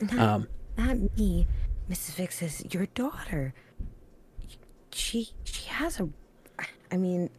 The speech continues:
Speaker 1: uh, you're her parents, I get it. But just, it's, it's, if they cared about each other and it wasn't, he didn't give her any indication that he was the person that he was. We've seen proof of it in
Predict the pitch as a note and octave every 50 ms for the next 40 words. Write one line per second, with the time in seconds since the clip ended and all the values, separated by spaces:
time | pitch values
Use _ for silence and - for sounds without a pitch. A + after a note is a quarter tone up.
0 | - - F3 - - - E3 E3 F#3+ G3+ G3 A3 G#3+ - - A3+ A3+ A3+ G#3 F3
1 | E3 - - E3 E3 - F3+ F3 - - - - - - - - - - - -
2 | - F#3+ D#3 C#3 - - - - - - - - - - F3+ E3 - - - -
3 | - - - - - - - - - - - - - - - - - - - -
4 | - - - - - - - - - - - - - - - - - G#3 G3 -
5 | - - A3 B3+ C4 A#3 B3 A#3 A3 G#3 - - G3+ F#3+ F#3+ F#3+ F3+ - - F3+
6 | F3 E3+ - - - F3 F#3+ F#3+ - - G3+ G3 - - - - - - - -
7 | - - - - - - - - - - G3 A#3 C#4 C4 A#3 - - G3+ G3 D#3+
8 | F3+ D#3+ D#3 E3+ F3 E3+ E3 D#3+ D#3+ D3 C#3+ - - D#3+ D#3 D3 - - D3+ D3
9 | C#3 C3 C3 D3 C3 C3+ - - - - - C#3 C#3 - - D3 C#3 C3+ B2 B2+
10 | B2 B2 B2 - - - - - - - - C#3+ D#3+ C#3+ - - C3+ C3+ C3 -
11 | - - - D#3 C#3+ - - A2 B2 B2 - - - - - - - - D#3 D#3+
12 | D#3 C#3+ C3